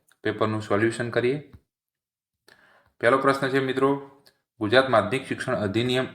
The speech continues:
ઓગણીસો ચુમ્મોતેર અનુસાર, જુઓ, પહેલા તો એક વસ્તુ કહી દઉં કે અધિનિયમ એટલે શું? તો અધિનિયમ એટલે મૂળ કાયદો, અને નિયમ એટલે જેના ઉપરથી રાજ્ય સરકાર શું બનાવે? નિયમ બનાવે, એને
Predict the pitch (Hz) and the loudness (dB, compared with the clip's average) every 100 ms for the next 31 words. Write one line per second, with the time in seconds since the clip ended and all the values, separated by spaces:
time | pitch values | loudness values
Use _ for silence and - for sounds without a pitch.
0 | - 110 123 120 123 - 107 110 117 - | -6 -2 -2 0 -2 -2 -2 0 0 -2
1 | - 110 110 - 113 92 - - _ _ | -2 -6 -4 2 4 4 0 -18 _ _
2 | _ _ _ 113 139 95 - 104 113 117 | _ _ _ 2 4 4 2 0 0 0
3 | 120 113 - 120 120 120 123 101 98 117 | -2 -2 -2 -2 0 2 0 0 0 0
4 | 123 123 117 107 104 - 101 - 107 98 | 2 0 0 -2 -2 -2 -6 -4 -4 -2
5 | 117 131 135 135 113 113 113 104 95 90 | -2 0 2 2 4 2 2 2 0 -4
6 | - _ _ _ _ _ _ _ _ _ | -10 _ _ _ _ _ _ _ _ _
7 | _ _ 107 110 113 135 135 131 127 107 | _ _ -6 -4 0 0 2 2 2 2
8 | 120 127 123 123 123 95 117 123 127 - | 2 2 0 2 2 4 2 2 0 0
9 | 127 156 131 117 117 131 - - - _ | 0 2 2 4 2 0 -6 -18 -20 _
10 | - 113 117 104 98 95 92 92 107 143 | -8 -2 0 2 0 0 -4 -4 -6 -6
11 | - | -10